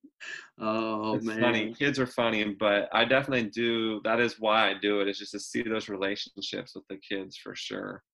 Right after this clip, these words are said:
Speaker 1: Yeah, no, that's awesome. I, I would agree. You know, I think that's in a large, a large way, you know, the reason why I got into it too. Um, you know, it definitely helped that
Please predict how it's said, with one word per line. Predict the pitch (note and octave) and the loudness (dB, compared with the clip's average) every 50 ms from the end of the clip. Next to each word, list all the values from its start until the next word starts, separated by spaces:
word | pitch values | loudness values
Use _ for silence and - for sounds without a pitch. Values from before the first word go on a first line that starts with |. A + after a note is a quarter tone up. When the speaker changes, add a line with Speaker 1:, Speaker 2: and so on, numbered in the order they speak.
| _ _ _ _ _ - | _ _ _ _ _ -6
Speaker 1:
Yeah, | G2+ A2 A#2 A#2 A2+ - | -4 -2 -2 -2 -4 -6
no, | A2 A2 A2 A2 | -4 -2 -2 0
that's | A2+ A2+ A2 - | 0 0 0 2
awesome. | A2+ A2 A2+ A2+ A2+ A2 G#2+ G#2 G#2 | 2 2 2 0 -2 -4 -6 -2 0
I, | G#2+ G#2+ G#2+ G2+ - | 2 2 2 2 2
I | - G#2+ | 2 2
would | A2+ A2 A2 | 2 2 0
agree. | G#2+ G#2 A#2 A#2 A#2 A2+ A#2 A2+ | 0 0 2 6 6 6 6 4
You | - G#2 A2 | 2 0 -2
know, | A2 A2 | 0 0
I | A2 G#2 | 0 0
think | G#2+ A2 G2+ - | 0 -2 -2 -2
that's | A2 G#2+ - - - - - - - _ _ _ _ _ _ - | -2 -2 0 0 0 0 0 -4 -10 _ _ _ _ _ _ -10
in | G#2+ G#2+ | -6 -4
a | G#2+ | 0
large, | G#2+ G#2+ G#2+ G#2+ G#2+ G#2+ G#2 G#2 - - - - - - _ _ - | 2 4 4 6 6 4 2 0 -4 -4 -4 -6 -10 -14 _ _ -2
a | G#2+ | 0
large | A2 A2+ A2+ A2 A2 G#2+ G#2+ | 4 4 4 4 4 0 -2
way, | G#2 G#2+ A2 G#2+ G#2+ G#2+ G#2+ | -2 0 2 4 4 4 4
you | G#2+ G#2+ G#2 G#2 - G2+ G2+ | 4 2 0 -2 -6 -6 -4
know, | G#2 G#2 G#2 G#2 G2+ F#2+ G2 - - _ | -2 -2 -2 -2 -4 -6 -10 -12 -8 _
the | G#2+ G#2+ | -2 0
reason | G#2+ G#2+ G#2+ G#2 G#2+ | 2 2 2 2 2
why | G#2 G#2 G2+ G2 G2+ | 2 4 6 6 6
I | G2+ | 6
got | G2 G#2 G2+ G2+ | 6 6 4 4
into | G#2 G#2 G#2 G2+ G2+ | 4 0 -2 -2 -2
it | G2+ - | -2 0
too. | - G#2 G2+ G2+ G2+ G2+ - - - G2 | 0 2 2 2 0 -2 -6 -12 -10 -8
Um, | F#2+ F#2+ F#2 F#2+ F#2+ F#2+ F#2+ G2 | -6 -6 -6 -6 -6 -8 -10 -12
you | G2 G2 | -10 -10
know, | G2 F#2+ | -10 -8
it | - | -6
definitely | G2 G2 G2 - G#2 G2+ G2+ | -4 -6 -6 -4 -6 -6 -2
helped | G#2 G#2 G#2 G#2 - - | 2 2 2 2 2 0
that | G#2 A2 - | 0 0 0